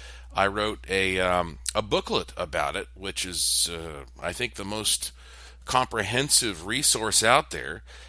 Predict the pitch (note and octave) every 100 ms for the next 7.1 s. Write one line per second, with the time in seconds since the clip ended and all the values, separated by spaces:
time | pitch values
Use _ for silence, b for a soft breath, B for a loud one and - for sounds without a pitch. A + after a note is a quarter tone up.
0 | B - A2 - - F2+ F2 F2+ - B2
1 | A#2 F2+ F2 - G2 F#2 F2+ E2 - -
2 | G#2 - - G#2+ G2 F#2 A#2 G#2 F2 G2
3 | F#2 E2 - G#2 G#2 G2 G2 - C#2+ C#2
4 | - - A2 - G2 E2 D#2+ D#2 F2 E2+
5 | F#2 D#2+ D2 C#2 - A2+ A#2 F2+ E2 D2+
6 | E2+ G2 F2 - D#2+ D#2 F#2 - - C#2+
7 | -